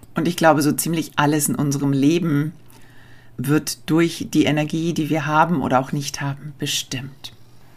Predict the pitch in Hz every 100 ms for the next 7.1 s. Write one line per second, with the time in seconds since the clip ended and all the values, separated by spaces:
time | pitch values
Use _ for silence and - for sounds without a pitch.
0 | - 160 214 247 247 - 156 156 156 143
1 | - 151 220 220 160 156 202 202 165 -
2 | 139 143 139 139 240 - - 170 - -
3 | 127 - 113 - 131 131 131 - 165 175
4 | 202 - - - - - - - - -
5 | - - 139 131 135 127 - 135 156 175
6 | 208 - - - - - - 147 143 147
7 | 156